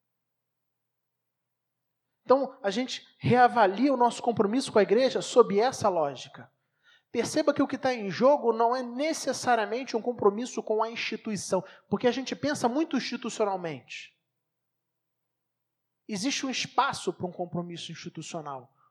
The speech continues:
onde se, a gente se torna membro. Isso é importante, tem uma importância pra isso. Mas até agora eu não falei de membresia, entendem?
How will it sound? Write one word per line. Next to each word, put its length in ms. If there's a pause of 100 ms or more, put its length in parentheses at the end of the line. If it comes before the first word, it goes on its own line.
onde 220
se, 320
a 20
gente 240
se 140
torna 260
membro. 640 (880)
Isso 280
é 40
importante, 640
tem 140
uma 140
importância 920 (1400)
pra 160
isso. 460 (1040)
Mas 180
até 240
agora 340
eu 60
não 140
falei 320
de 100
membresia, 880 (400)
entendem? 540